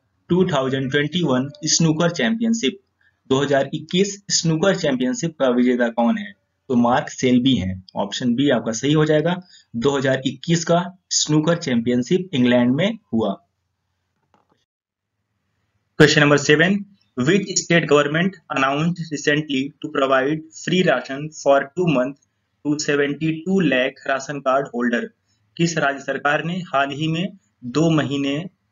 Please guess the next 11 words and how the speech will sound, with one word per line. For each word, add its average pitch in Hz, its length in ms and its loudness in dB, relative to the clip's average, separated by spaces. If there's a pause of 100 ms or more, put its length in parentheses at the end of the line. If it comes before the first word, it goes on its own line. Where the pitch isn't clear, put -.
(100)
तक 156 220 -4
के 170 80 -2
लिए 170 360 -4 (300)
बहत्तर 143 540 -4
लाख 143 340 -4
तक 135 260 -6
के 139 200 -2 (440)
राशन 135 500 -2
कार्ड 131 440 0
धारक 139 400 -2
को 135 100 0